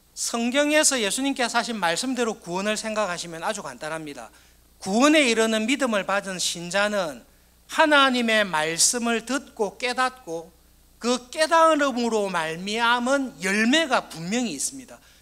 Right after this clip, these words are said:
그리고 그 열매는 자기가 알고 옆에 있는 가족들과 교인들이 알 수 있는 열매를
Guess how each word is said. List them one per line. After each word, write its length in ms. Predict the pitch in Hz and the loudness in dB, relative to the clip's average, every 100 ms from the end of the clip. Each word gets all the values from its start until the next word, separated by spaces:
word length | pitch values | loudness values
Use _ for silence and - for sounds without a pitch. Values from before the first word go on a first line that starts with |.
| _ | _
그리고 320 | 247 233 233 | -4 -2 -2
그 280 | - 311 302 | 0 2 4
열매는 760 | 190 170 202 233 175 180 139 - | 2 0 -2 0 0 -2 -4 -4
자기가 580 | 208 254 262 302 254 156 | 2 2 2 2 2 2
알고 580 | 156 160 190 214 220 - _ _ 208 | -4 -6 -4 -4 -4 -18 _ _ 0
옆에 300 | 294 - 226 | 0 2 0
있는 200 | 202 190 | 0 2
가족들과 720 | - 269 240 190 170 165 160 | 2 2 -2 -4 -2 0 -2
교인들이 580 | 160 160 202 208 208 180 | -4 -4 -4 -4 -4 -4
알 320 | 143 160 185 | -2 -2 2
수 180 | - 294 | 2 2
있는 360 | 254 233 160 | 2 0 0
열매를 640 | 160 165 190 220 185 185 | 0 0 0 -2 0 -2